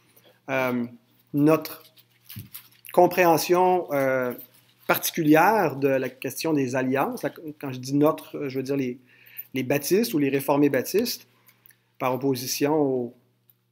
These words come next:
aux réformés pédobaptistes. Euh, Hébreux neuf quinze est un texte clé donc de notre théologie qui dit : «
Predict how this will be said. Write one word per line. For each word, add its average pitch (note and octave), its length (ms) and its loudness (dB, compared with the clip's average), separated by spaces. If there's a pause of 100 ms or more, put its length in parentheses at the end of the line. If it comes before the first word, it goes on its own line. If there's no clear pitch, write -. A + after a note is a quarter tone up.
aux C#3 80 -2
réformés C3+ 560 2
pédobaptistes. E3+ 880 2 (380)
Euh, B2 360 -2 (200)
Hébreux D3+ 260 6
neuf F#3 220 4
quinze G3 260 4
est D#3 120 2
un C3+ 120 0
texte E3 400 2
clé E3 280 6
donc C#3+ 220 2
de C3+ 80 -4
notre B2 200 -4
théologie C3+ 480 -2
qui D3+ 160 -4
dit : « F#3+ 320 0